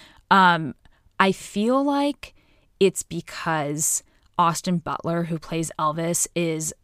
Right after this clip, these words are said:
a very new, unknown name. And so maybe they felt they needed, like, a huge Hollywood name on the,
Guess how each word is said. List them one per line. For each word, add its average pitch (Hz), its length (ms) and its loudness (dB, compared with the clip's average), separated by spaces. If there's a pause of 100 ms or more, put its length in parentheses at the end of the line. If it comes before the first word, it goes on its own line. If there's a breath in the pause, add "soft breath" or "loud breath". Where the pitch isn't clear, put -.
a 170 220 -2
very 165 540 -4
new, 160 580 -2
unknown 160 500 -4
name. 156 420 -2 (400 loud breath)
And 180 160 0
so 170 240 2
maybe 165 340 -2
they 165 140 0
felt 160 300 -2
they 156 120 -6
needed, 156 300 -6
like, 156 160 -6
a 151 60 -8
huge 170 640 -2
Hollywood 156 420 0
name 190 400 2 (420 soft breath)
on 170 460 4
the, 156 480 -2